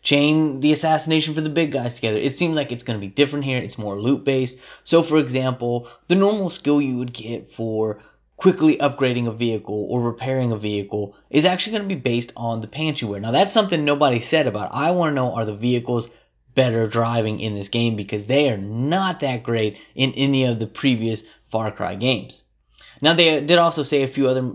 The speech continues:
mechanics that were in Far Cry New Dawn are back as well, like the enemies using a health bar, which to me led to bullet sponges because,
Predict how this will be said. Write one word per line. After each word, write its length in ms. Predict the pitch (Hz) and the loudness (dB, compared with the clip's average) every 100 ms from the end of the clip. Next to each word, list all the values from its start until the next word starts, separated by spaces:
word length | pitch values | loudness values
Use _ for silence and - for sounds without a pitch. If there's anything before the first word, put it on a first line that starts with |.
| - | -6
mechanics 640 | 123 - 131 127 120 - _ _ - | -6 -4 -4 -4 -6 -12 _ _ 4
that 160 | 143 156 | 6 8
were 160 | 156 | 4
in 280 | 151 165 233 | 4 0 -2
Far 220 | 185 147 | -4 -4
Cry 220 | - 120 | -2 -2
New 160 | 117 110 | -2 -4
Dawn 320 | 110 107 104 - | -6 -6 -6 -2
are 120 | 117 | -2
back 260 | 107 107 | -2 -6
as 100 | 101 | -6
well, 260 | 107 127 80 | 2 2 2
like 180 | 131 120 | -6 -6
the 160 | 139 143 | -6 -2
enemies 500 | 147 151 147 131 - | -2 -2 -4 -6 -6
using 360 | 117 110 107 | -4 -4 -6
a 40 | 104 | -2
health 280 | 123 123 | 0 0
bar, 180 | 78 65 - - _ | -6 -12 -16 -20 _
which 320 | 143 175 - - _ _ _ | 6 6 6 -4 _ _ _
to 80 | - | -4
me 320 | 160 196 220 175 | 0 2 0 0
led 380 | 98 143 131 | 0 0 0
to 60 | 131 | -2
bullet 300 | 117 127 107 | 2 2 2
sponges 360 | - 104 95 104 | -4 -10 -10 -8
because, 340 | 120 143 131 | 0 0 0